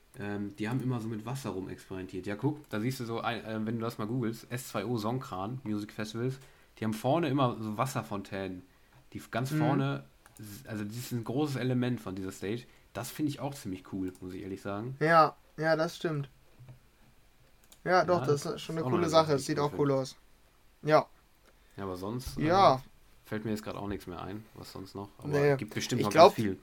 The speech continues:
Speaker 1: was wir jetzt vergessen
Speaker 2: ich glaub,
Speaker 1: haben.
Speaker 2: die, die, die Deutschen, die sind da ein bisschen, also da, da sind wir ein bisschen hinterher, was
Speaker 1: Ja.
Speaker 2: Festivals angeht.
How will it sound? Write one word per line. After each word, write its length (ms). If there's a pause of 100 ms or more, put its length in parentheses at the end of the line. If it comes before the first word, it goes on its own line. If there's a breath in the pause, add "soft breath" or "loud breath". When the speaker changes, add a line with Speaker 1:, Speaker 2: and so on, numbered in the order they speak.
Speaker 1:
was 160
wir 80
jetzt 120
vergessen 300
Speaker 2:
ich 80
glaub, 200
Speaker 1:
haben. 60
Speaker 2:
die, 140
die, 160
die 160
Deutschen, 580
die 100
sind 180
da 140
ein 80
bisschen, 460
also 220
da, 220
da 220
sind 140
wir 60
ein 80
bisschen 200
hinterher, 420
was 120
Speaker 1:
Ja. 60
Speaker 2:
Festivals 340
angeht. 360